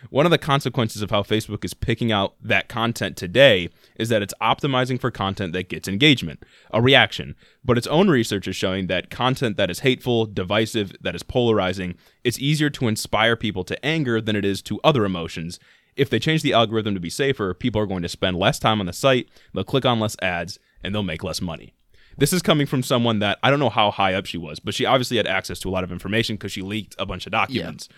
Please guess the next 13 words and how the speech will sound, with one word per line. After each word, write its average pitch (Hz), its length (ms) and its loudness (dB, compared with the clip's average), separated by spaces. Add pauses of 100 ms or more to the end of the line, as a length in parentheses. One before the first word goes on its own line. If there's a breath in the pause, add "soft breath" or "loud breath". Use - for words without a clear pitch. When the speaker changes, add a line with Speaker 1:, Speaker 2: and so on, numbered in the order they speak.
(960 soft breath)
Speaker 1:
I 220 40 -2
mean, 202 160 0
it's 190 280 0
just 190 200 0
what 170 140 2
we 165 80 0
said. 156 320 2
Facebook 147 400 -2
is 131 120 -2
consistently 135 540 -4
choosing 123 420 0
to, 110 360 0 (200)
one, 127 480 2